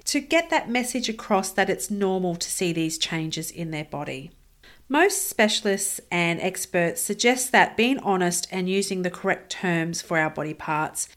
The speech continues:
is an important part of helping our children with autism understand puberty. It's not only the physical part of puberty that we need to help Amelia understand, it's also the emotional effect it will have on her.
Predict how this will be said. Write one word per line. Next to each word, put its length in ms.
is 160
an 80
important 840
part 400
of 160
helping 840
our 200
children 360
with 120
autism 480
understand 720
puberty. 580
It's 180
not 280
only 640
the 300
physical 440
part 320
of 140
puberty 500
that 260
we 140
need 160
to 80
help 240
Amelia 380
understand, 520
it's 200
also 340
the 160
emotional 480
effect 420
it 200
will 100
have 260
on 140
her. 460